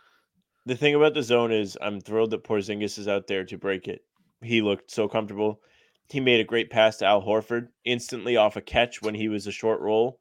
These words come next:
hit Al in the corner, he made the three. There's no reason Tatum cannot do what Porzingis does in that situation. You know what I'm saying? Like,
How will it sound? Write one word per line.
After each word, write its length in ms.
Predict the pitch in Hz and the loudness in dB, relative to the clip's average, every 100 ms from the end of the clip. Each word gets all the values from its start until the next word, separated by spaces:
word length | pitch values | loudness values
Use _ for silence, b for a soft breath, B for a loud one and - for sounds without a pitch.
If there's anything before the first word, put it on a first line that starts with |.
| _ | _
hit 180 | 131 - | -2 2
Al 200 | 107 113 | 2 0
in 60 | |
the 80 | 107 | -4
corner, 300 | 104 110 107 | -6 -4 -4
he 80 | 104 | -6
made 200 | 104 101 | -6 -6
the 60 | 92 | -8
three. 360 | 98 104 131 _ _ _ _ _ _ _ _ - - - _ | -8 -6 -8 _ _ _ _ _ _ _ _ -10 -10 -14 _
There's 340 | 147 170 135 | 4 6 4
no 120 | 120 | 2
reason 340 | 117 110 101 95 | 2 2 -2 -6
Tatum 340 | - 104 101 | -2 -2 -2
cannot 340 | 90 98 95 90 | -6 -6 -4 -4
do 120 | 98 | -4
what 160 | 90 | -6
Porzingis 500 | - 95 90 92 90 | -6 -8 -8 -10 -10
does 400 | - 87 85 - - _ | -6 -6 -6 -12 -20 _
in 120 | 104 | -8
that 200 | 95 - | -8 -8
situation. 680 | - 92 - 90 87 - 95 _ | -10 -12 -6 -4 -6 -10 -18 _
You 140 | - 127 | -6 -2
know 60 | |
what 60 | 139 | -2
I'm 100 | 135 | -2
saying? 320 | 143 131 127 | -2 -2 -2
Like, 240 | 98 107 | -2 -2